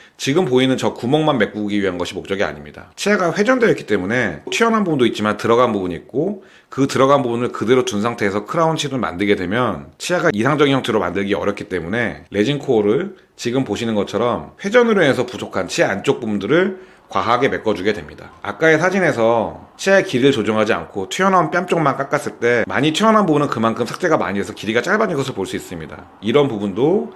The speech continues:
레진 코어를 통해서 다 보강하고 수정해 나갑니다. 레진 코어로 치아를 충분히 크게 만든 뒤에, 그 상태에서 우리가 원하는 치아를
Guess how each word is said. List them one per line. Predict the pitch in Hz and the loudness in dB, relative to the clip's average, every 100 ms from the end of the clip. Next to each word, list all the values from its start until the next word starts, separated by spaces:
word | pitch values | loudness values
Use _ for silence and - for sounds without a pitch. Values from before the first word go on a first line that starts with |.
| - - - | -20 -20 -2
레진 | 107 110 | 0 2
코어를 | 127 131 117 | 0 2 0
통해서 | 110 101 92 127 160 - - - | 0 -4 -4 -4 -6 -10 -20 -16
다 | - 107 | -4 -4
보강하고 | - 104 113 95 131 214 - | 0 0 0 0 0 0 -4
수정해 | - 165 127 | -4 -2 -2
나갑니다. | 82 82 78 - - - | -4 -8 -14 -18 -14 -4
레진 | 127 170 | -2 2
코어로 | 190 175 | 2 2
치아를 | - 190 180 | 2 2 2
충분히 | 180 190 190 | 0 -4 -4
크게 | - 208 | 0 2
만든 | 185 123 113 | 2 2 -2
뒤에, | 101 98 101 104 87 - - | -4 0 2 2 0 -8 -4
그 | 131 | 0
상태에서 | 139 165 175 139 107 117 - - - | 2 2 4 4 4 0 -2 -12 -6
우리가 | 113 131 135 | 0 4 6
원하는 | 95 104 120 117 110 117 127 | 6 4 2 0 0 -4 -4
치아를 | - 135 113 139 - | 2 4 4 2 -2